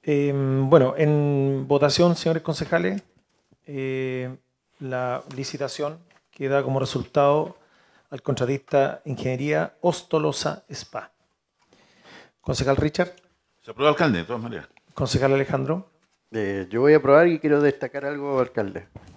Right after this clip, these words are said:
Speaker 3: Que aquí el proyecto es financiado por recursos de la Subdere.
Speaker 1: Sí.
Speaker 3: Estamos hablando de cuarenta y cinco millones y trece millones solamente de la municipalidad. Y se está haciendo una obra tremendamente
Speaker 1: Mm.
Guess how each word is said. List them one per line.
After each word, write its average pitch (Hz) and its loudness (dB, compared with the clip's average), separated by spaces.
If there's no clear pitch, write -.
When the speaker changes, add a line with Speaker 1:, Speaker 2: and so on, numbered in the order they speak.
Speaker 3:
Que 110 -6
aquí 127 0
el 120 2
proyecto 147 2
es 139 4
financiado 139 0
por 123 -8
recursos 123 -4
de 123 -2
la 110 0
Subdere. 104 -4
Speaker 1:
Sí. - -16
Speaker 3:
Estamos 117 -8
hablando 127 0
de 127 2
cuarenta 120 -2
y - -4
cinco 131 -10
millones 139 -2
y 117 -8
trece 135 -4
millones 147 -2
solamente 135 -10
de - -8
la 127 -6
municipalidad. 110 -14
Y 98 -8
se - -6
está - -2
haciendo 120 -4
una 113 -4
obra 117 4
tremendamente 107 -10
Speaker 1:
Mm. 123 -16